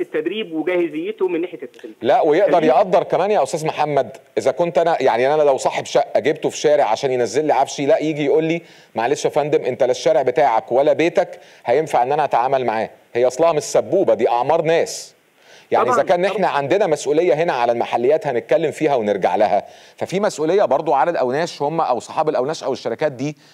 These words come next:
Speaker 2: يبقى ناس مدربه وفاهمه وليها رؤيه في الموضوع.
Speaker 1: اكيد يا استاذ سنوده، حضرتك مش متخيل سقوط قطعه اساس، وانت عارف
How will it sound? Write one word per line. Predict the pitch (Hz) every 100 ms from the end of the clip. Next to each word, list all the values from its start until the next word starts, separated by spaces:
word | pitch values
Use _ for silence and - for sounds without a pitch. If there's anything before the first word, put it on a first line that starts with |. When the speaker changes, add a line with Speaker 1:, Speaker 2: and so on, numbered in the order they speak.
| _
Speaker 2:
يبقى | 101 113
ناس | 160 139
مدربه | 123 123 160
وفاهمه | 151 - 170 160
وليها | 139 165 175 170 - -
رؤيه | 135 196 131 - - _ _
في | _
الموضوع. | 117 120 120 165 127
Speaker 1:
اكيد | - - 180
يا |
استاذ | 160 - _ 156
سنوده، | 170 185
حضرتك | - 156 180 -
مش | 139 143
متخيل | - 165 180 151 -
سقوط | 135 208 -
قطعه | 202 196 160 -
اساس، | 175 - 156 139 - - - - -
وانت | 139 139 143
عارف | 165